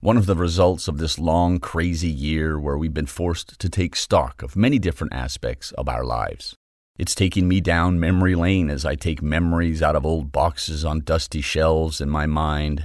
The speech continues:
and piece them together for the content. It's also been great so far to engage in conversations with others about the things they'll miss when they're dead. Oh my God, it's all so life-affirming. <laughs> But yeah, it's great. At my local wine bar last week,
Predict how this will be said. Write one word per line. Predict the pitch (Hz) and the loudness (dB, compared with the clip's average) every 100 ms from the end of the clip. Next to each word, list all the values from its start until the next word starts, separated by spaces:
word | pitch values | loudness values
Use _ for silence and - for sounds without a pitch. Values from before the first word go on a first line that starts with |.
| - | -8
and | - 73 | -8 -4
piece | - 92 | -4 -2
them | 87 82 | -2 -2
together | 85 76 71 69 69 69 _ | -2 -2 -2 0 -4 -6 _
for | - 71 | -8 -6
the | 65 | -6
content. | - 62 - - - - _ _ _ _ 92 | -6 -6 -6 -8 -10 -16 _ _ _ _ 0
It's | 127 | 4
also | 175 - | 4 4
been | 139 101 | 4 4
great | 85 82 - | 4 0 0
so | - 73 | 0 -2
far | - 58 62 | 0 -2 -2
to | - | 2
engage | 101 101 104 110 110 107 | 4 4 4 4 4 4
in | 98 | 2
conversations | 87 82 82 - 107 113 65 73 | 2 2 0 2 2 2 -2 -4
with | 82 - | -4 0
others | 139 120 65 - | 0 0 -2 -2
about | 73 78 | 0 0
the | 85 | 0
things | - 85 87 80 85 | -4 -2 0 0 4
they'll | 113 135 | 4 4
miss | 73 69 - 80 | 2 0 -4 -4
when | 78 78 | 0 2
they're | 78 | 0
dead. | 78 62 50 - _ _ _ _ - | 0 -2 -4 -8 _ _ _ _ 0
Oh | 95 | 2
my | 92 95 | 4 4
God, | 95 76 67 76 | 6 4 4 0
it's | - 78 - | -6 -6 0
all | 71 73 | 0 0
so | - 76 | 2 0
life-affirming. | 71 67 71 76 67 71 62 60 - - - | 2 0 -2 -4 -4 -2 -2 -4 -10 -14 -6
<laughs> | - - | -4 0
But | 90 | 0
yeah, | 80 78 62 - - - | 2 2 0 -4 -20 -4
it's | 104 - | -2 -2
great. | - 87 57 - _ - | 2 2 2 -8 _ -2
At | 110 | 2
my | 120 | 4
local | 120 120 123 95 | 6 6 6 4
wine | 104 117 104 | 6 6 10
bar | 104 101 | 10 10
last | 90 98 - | 8 4 2
week, | 82 78 | -2 -4